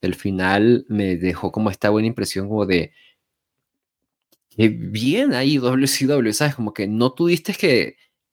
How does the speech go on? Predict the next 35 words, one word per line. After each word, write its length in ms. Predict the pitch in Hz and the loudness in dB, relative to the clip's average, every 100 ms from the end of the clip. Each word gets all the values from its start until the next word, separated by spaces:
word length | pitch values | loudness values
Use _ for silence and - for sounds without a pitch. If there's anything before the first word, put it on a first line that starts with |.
| _ | _
ay, 380 | - 101 110 123 | -6 0 2 4
eh, 140 | 110 98 | 2 0
¿sabes? 260 | - 127 | -2 0
Recurrir 540 | 120 110 117 110 107 113 | -2 -4 -2 0 0 2
a 80 | 131 | 2
un 280 | 135 139 | 2 2
wakawaheihei, 1080 | 139 143 123 104 101 117 117 - 127 147 180 | 0 -2 -2 -2 -2 0 0 0 0 -2 -4
¿sabes? 320 | - 120 123 - | -4 -2 -2 -2
Traer 320 | 104 101 107 | -2 0 2
a 100 | 117 | 2
Vince, 720 | 120 120 135 - 110 95 90 | 2 0 0 0 0 2 0
eh, 80 | 85 - - - | -4 -14 -14 -2
Norton, 600 | 107 123 - 107 92 87 | 2 2 2 0 0 -2
Badwell, 420 | 92 - 113 95 | -2 -2 -2 -2
el 120 | 87 | -4
que 140 | 90 | -8
quieras, 340 | - 98 107 113 | -4 0 0 0
¿no? 220 | 113 117 | -2 -2
A 60 | 101 | -4
intervenir 580 | 87 95 95 92 95 | -4 -2 -2 -2 -2
a 40 | 113 | -2
favor 380 | - 101 92 95 | -2 0 0 0
de, 420 | 110 107 82 - _ _ _ _ _ | 2 2 0 -4 _ _ _ _ _
de 260 | 90 95 | -4 -2
Scott, 320 | 90 - 95 - | -2 -4 -6 -4
de 200 | 95 87 | -4 -2
Kurt 240 | 98 101 | -4 -2
Hennig, 360 | 107 107 135 _ _ _ _ _ _ | -2 -2 -4 _ _ _ _ _ _
y 240 | 120 113 104 | -2 0 0
viene 340 | 107 117 120 | 2 2 2
aquí 260 | 135 135 131 | 0 -2 0
Kurt 220 | 127 120 | 0 0
Hennig 280 | 123 143 143 | -2 -2 -4
y 180 | 110 101 | -6 0
gana, 540 | 127 123 104 185 - | 0 0 -2 -6 -10